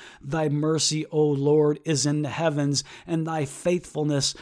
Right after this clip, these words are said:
reacheth unto the clouds." God's faithfulness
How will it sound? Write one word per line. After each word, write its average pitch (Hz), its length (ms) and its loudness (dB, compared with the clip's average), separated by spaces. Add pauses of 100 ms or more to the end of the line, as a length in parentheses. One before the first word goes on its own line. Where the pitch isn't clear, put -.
(180)
reacheth 143 500 0
unto 143 320 -2
the 131 120 -4
clouds." 120 720 -10 (2250)
God's 190 400 -4
faithfulness 156 1120 -4